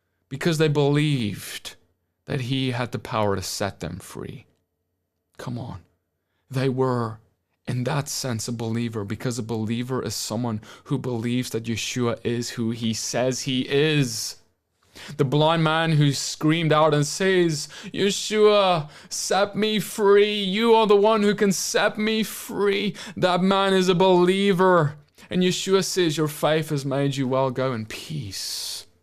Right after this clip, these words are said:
That man believes. And so a man who's, who has the faith in that Yeshua can set them free, even if that man has demons,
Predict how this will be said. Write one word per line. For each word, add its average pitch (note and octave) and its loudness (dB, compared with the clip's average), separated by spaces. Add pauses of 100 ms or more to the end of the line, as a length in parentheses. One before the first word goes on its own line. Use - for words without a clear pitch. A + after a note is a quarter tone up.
(1160)
That D3+ -4
man C#3 -2
believes. A#2+ -8 (1300)
And C#3 -12
so D3+ -2 (280)
a - -2
man E3 2
who's, D3+ 0 (120)
who D#3+ -2
has D#3 0 (220)
the D3 0
faith E3 -4 (540)
in E3 2
that D#3 2
Yeshua D#3 0
can D#3+ -2
set D#3 -2
them D3 2
free, D3+ -2
even E3+ 0
if D3+ 0
that D3+ 4
man D#3+ 2
has D3 2
demons, C#3 0